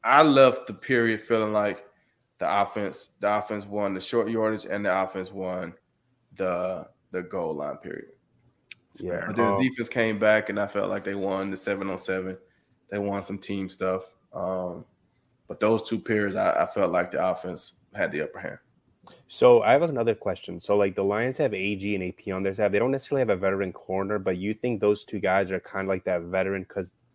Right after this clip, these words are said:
Speaker 2: I mean, A G played, A P, I don't know if he played, but he's, he's regarded as, like, one of the best D Bs coaches in the league. At least that's what we've heard. But you still think they need, like, a, a veteran player in there just to kinda, like, talk to them or, like, coach
Speaker 1: Ye-,
Speaker 2: them up a little?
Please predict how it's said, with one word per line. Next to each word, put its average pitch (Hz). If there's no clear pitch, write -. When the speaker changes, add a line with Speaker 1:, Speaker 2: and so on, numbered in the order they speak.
Speaker 2:
I 95
mean, 104
A 117
G 117
played, 107
A 107
P, 110
I 95
don't 110
know 113
if -
he 95
played, 104
but 92
he's, 90
he's 95
regarded 95
as, 90
like, 90
one 92
of 90
the 87
best 90
D 90
Bs 90
coaches 95
in 92
the 90
league. 92
At 98
least 101
that's -
what 98
we've 90
heard. 101
But -
you 120
still 143
think 127
they 110
need, 113
like, 101
a, 92
a 95
veteran 95
player 98
in 101
there 101
just 90
to 95
kinda, 90
like, 85
talk 95
to 143
them 147
or, 98
like, 87
coach 107
Speaker 1:
Ye-, 120
Speaker 2:
them 101
up -
a 113
little? 131